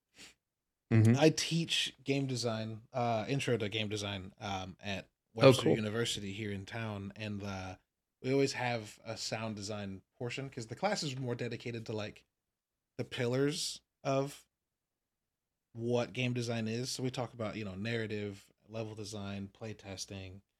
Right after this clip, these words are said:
Speaker 2: sound design, character design, all sorts of different stuff. Um, and in the sound design portion, there's always questions about the modularity of music and how it has to adapt to the game in a lot of cases. Like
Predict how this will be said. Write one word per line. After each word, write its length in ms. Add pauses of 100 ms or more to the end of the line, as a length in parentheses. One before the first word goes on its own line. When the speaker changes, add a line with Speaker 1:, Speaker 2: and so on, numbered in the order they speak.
(140)
Speaker 2:
sound 300
design, 560 (640)
character 280
design, 400
all 120
sorts 220
of 60
different 260
stuff. 280 (280)
Um, 500 (500)
and 220
in 280
the 120
sound 260
design 240
portion, 400
there's 160
always 320
questions 460
about 400 (580)
the 260
modularity 840
of 440 (840)
music 500
and 100
how 280
it 100
has 320
to 140
adapt 560
to 180
the 100
game 440
in 100
a 40
lot 140
of 60
cases. 540
Like 240